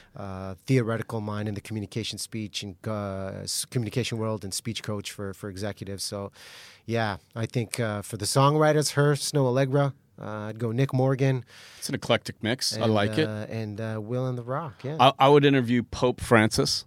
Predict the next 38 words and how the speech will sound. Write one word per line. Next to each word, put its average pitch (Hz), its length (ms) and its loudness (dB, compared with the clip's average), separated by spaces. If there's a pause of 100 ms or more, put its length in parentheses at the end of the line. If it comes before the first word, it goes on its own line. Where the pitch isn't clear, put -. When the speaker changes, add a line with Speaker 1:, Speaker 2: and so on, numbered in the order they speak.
(120)
Speaker 1:
Yeah. 117 220 -8 (340)
Speaker 2:
I 110 80 0
think 104 340 -2
he, 107 540 -4
I 110 120 2
would 107 120 2
love 107 220 0
to 98 80 -10
talk 101 280 -2
to 104 140 -6
a 95 40 -6
man 95 260 -2
who's 95 180 -4
got 95 280 -2 (460)
another 95 220 -2
pope 104 260 -4
breathing 98 320 -6
down 92 160 -2
his 92 160 -8
neck. 95 380 -8
Speaker 1:
Yeah. 113 240 -8 (800)
Speaker 2:
That 104 140 0
would 104 80 -2
be 107 160 0
interesting. - 480 -6 (140)
Speaker 1:
Yeah. 110 260 -8
Speaker 2:
Very 113 320 6
rare 110 240 2
in 98 60 -2
history 101 340 -4
that 90 220 -6 (220)
th-, - 120 -16
may 107 300 0
never, 107 240 2
uh, 92 100 0 (100)
ever 95 140 -6
happen 101 300 -2
again. 90 340 -10